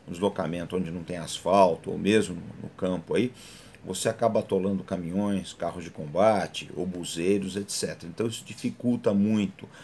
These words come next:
a movimentação, dificulta muito a transferência de material, dificulta muito, né, o deslocamento das tropas e, lógico, isso aí acaba inferindo, interferindo nas operações.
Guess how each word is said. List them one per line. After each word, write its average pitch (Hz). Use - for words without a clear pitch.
a 90
movimentação, 95
dificulta 113
muito 101
a 98
transferência 101
de 95
material, 92
dificulta 104
muito, 101
né, 98
o 95
deslocamento 98
das 95
tropas 113
e, 151
lógico, 123
isso 123
aí 120
acaba 123
inferindo, 123
interferindo 113
nas 123
operações. 127